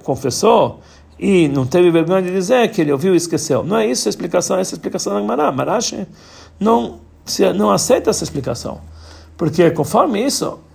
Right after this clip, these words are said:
ficaria difícil, é, é, é, explicar dessa forma o Passuco de uma forma literal.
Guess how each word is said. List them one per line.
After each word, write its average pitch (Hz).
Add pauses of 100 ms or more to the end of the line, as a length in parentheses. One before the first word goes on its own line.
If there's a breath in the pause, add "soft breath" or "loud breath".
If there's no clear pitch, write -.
(180)
ficaria 160
difícil, 196
é, 156
é, 143
é, -
explicar 160
dessa -
forma 226
o -
Passuco -
de 202
uma 165
forma 196
literal. 190